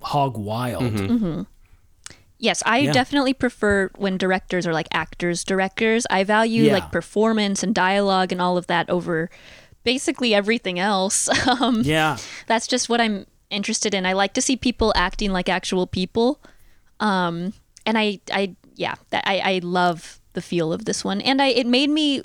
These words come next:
Speaker 3: wish that more modern day movies would just be, like, two people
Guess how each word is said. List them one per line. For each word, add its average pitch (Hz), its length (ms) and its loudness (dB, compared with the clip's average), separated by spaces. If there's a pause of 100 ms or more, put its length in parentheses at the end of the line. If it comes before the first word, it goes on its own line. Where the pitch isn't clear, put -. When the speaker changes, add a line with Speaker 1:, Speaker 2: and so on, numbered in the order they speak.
(140)
Speaker 3:
wish 269 420 0
that 214 240 0
more 214 480 2
modern 202 460 2
day 190 220 2
movies 185 580 2
would 170 100 -4
just - 240 -2
be, 180 140 0
like, 175 340 -2 (680)
two 185 220 0
people 196 640 -2